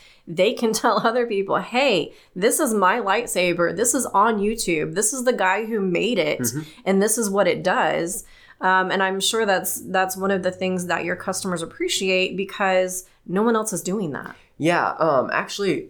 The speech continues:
Speaker 2: they used to do it a while back. Um, I'll kinda go into depth about the story here and how I got into it. Um,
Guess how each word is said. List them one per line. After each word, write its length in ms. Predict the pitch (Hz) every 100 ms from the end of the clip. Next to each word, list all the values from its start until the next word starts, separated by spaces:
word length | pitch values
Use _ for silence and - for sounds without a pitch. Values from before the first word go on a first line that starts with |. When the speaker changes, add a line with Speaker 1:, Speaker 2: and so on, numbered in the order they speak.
| -
Speaker 2:
they 140 | - 151
used 300 | 165 208 -
to 80 |
do 180 | 131 131
it 100 | 127
a 60 | 107
while 380 | 110 117 107 98
back. 400 | 110 104 - -
Um, 440 | 117 101 82 - -
I'll 100 | 120
kinda 240 | - 180 156
go 160 | 123
into 120 | 110
depth 200 | 104 107
about 200 | 98 95
the 80 | 90
story 500 | - - 120 113 104
here 160 | 104 95
and 80 | 98
how 100 | 101
I 80 |
got 180 | 95 90
into 280 | 113 117 95
it. 180 | 90 - - - -
Um, 560 | 117 104 62 - 85